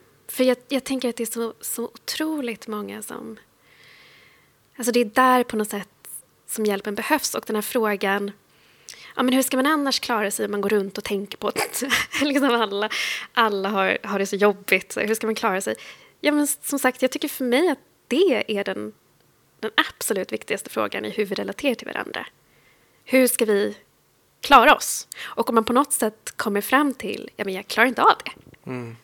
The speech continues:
Speaker 1: Då har man ju en skyldighet att också försöka förändra det, snarare än att bara s-, stänga ut allt. Men det är ju det här med att, att jag tänker att många, många inte riktigt ser en väg att förändra det, eller liksom inte riktigt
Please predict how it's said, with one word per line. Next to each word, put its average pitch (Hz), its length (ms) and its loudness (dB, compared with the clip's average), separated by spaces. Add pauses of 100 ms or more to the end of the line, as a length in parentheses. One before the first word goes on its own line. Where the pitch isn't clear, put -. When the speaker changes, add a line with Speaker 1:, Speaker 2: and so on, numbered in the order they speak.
Speaker 1:
Då 254 80 2
har 233 260 2
man 349 160 6
ju 311 60 4
en 247 60 2
skyldighet 208 380 -6
att - 100 -10
också - 140 -10
försöka - 260 -8
förändra 285 500 -2
det, - 120 -8 (200)
snarare 208 420 -4
än 220 120 -10
att - 160 -16
bara 226 140 -8
s-, - 240 -8 (100)
stänga - 320 -6
ut 214 300 -6 (120)
allt. - 400 -4 (1900)
Men 226 420 0
det 240 80 2
är 220 80 2
ju 240 100 2
det 269 60 2
här 214 120 -6
med 202 140 -10
att, - 260 -20
att - 240 -18
jag 220 80 -12
tänker 214 220 -10
att - 40 -20
många, 202 380 -10 (1400)
många 208 200 0
inte 196 180 -2
riktigt 208 240 -4
ser 320 460 2
en 180 180 -6
väg 185 280 -10
att - 100 -10
förändra 185 420 -2
det, 185 300 -2
eller 180 140 -4
liksom 196 260 -4
inte 196 200 -4
riktigt - 640 -8